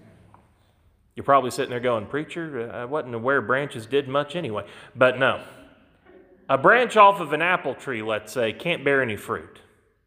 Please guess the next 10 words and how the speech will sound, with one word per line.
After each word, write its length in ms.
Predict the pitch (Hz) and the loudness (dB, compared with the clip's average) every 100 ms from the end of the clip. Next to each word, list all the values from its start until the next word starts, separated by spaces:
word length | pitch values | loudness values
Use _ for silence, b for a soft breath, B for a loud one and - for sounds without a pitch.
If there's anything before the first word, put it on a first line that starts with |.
| _ _ _ - | _ _ _ -16
It 120 | - | -4
can't 180 | 135 135 | -4 0
grow 220 | 135 135 | 0 0
any 120 | 151 | -2
leaves. 540 | 120 101 98 - - - _ _ _ _ _ _ _ _ _ _ _ | -6 -8 -12 -20 -20 -20 _ _ _ _ _ _ _ _ _ _ _
It 180 | - 139 | -14 -14
can't 300 | - 190 185 | -4 -4 -2
even 560 | 180 135 110 92 92 101 | -4 -4 -8 -10 -12 -6
live. 580 | 127 80 78 - - - _ _ _ _ _ _ _ _ _ _ _ _ _ _ _ _ _ _ _ _ _ | -4 -6 -12 -20 -20 -20 _ _ _ _ _ _ _ _ _ _ _ _ _ _ _ _ _ _ _ _ _
Living 640 | 120 165 214 139 110 - | 4 8 8 4 -4 -10